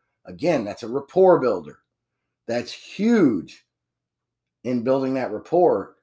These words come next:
and that will eventually, if you do things right, make you more money. So, know, uh, what or who brought you together.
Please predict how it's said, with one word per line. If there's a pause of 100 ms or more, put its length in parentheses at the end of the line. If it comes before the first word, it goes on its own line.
(160)
and
that
will
eventually,
if
you
do
things
right, (140)
make
you
more
money. (1900)
So, (1300)
know,
uh,
what
or
who
brought
you
together.